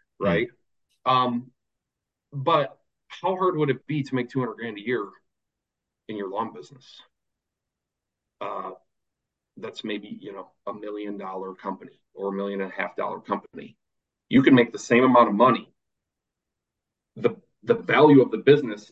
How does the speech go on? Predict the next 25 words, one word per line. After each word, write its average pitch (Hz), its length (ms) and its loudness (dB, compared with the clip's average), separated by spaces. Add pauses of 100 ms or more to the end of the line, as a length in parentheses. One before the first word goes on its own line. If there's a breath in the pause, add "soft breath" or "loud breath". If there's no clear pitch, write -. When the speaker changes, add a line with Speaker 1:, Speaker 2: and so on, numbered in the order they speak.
Speaker 2:
is 98 200 -10
growing 101 580 -6
at - 100 -20
the 98 80 -6
same 101 240 0
time, 95 320 -6
which 98 200 -2
is 92 100 -6
not 104 200 4
in 147 60 0
the - 60 -4
stock - 320 -2
market 90 280 -8
example. 90 600 -8 (240)
Speaker 1:
Yeah. - 240 -2 (100)
Speaker 2:
Um, 101 260 2 (240)
you 139 180 6
have 143 560 6
probably 110 800 6
a 104 60 -2 (200)
similar 127 500 6
amount 107 280 2
of 98 80 -6
autonomy. 98 720 -6 (640)
And 151 400 8